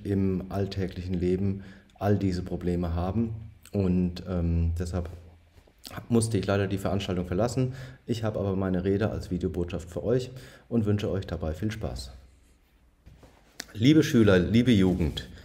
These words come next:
ihr seid unsere Zukunft. Und deshalb ist es beschämend, wie die derzeitige Politik mit euch umgeht. Ich setze mich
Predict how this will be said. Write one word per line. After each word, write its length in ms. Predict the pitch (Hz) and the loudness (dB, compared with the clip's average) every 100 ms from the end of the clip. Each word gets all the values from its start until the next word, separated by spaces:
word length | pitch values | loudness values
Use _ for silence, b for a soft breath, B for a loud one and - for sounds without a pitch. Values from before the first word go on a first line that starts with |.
| B B B B - | B B B B 8
ihr 180 | 135 160 | 12 12
seid 400 | 156 117 123 - | 10 4 6 12
unsere 760 | - - - - - - - | 12 12 12 12 12 8 12
Zukunft. 500 | - 87 76 - - - B B B B B B | 12 10 2 -2 -12 -16 B B B B B B
Und 120 | - 104 | 4 6
deshalb 320 | 113 123 113 | 8 6 2
ist 160 | 107 | 2
es 140 | 107 104 | 0 0
beschämend, 760 | 98 - 101 110 120 123 - B B B B B | -2 2 4 6 6 2 -2 B B B B B
wie 120 | 107 | 0
die 120 | 98 92 | 2 4
derzeitige 540 | 95 95 104 101 98 | 4 4 0 0 -4
Politik 560 | - 92 87 101 90 - | -2 -2 0 -2 -4 -4
mit 140 | 92 87 | -2 0
euch 160 | 85 | 0
umgeht. 480 | 85 80 78 73 - - - - B B B B B B _ - | 0 0 0 -2 -8 -14 -20 -20 B B B B B B _ -10
Ich 120 | - | 4
setze 320 | 131 127 143 | 4 6 4
mich 380 | 127 123 - | 6 4 2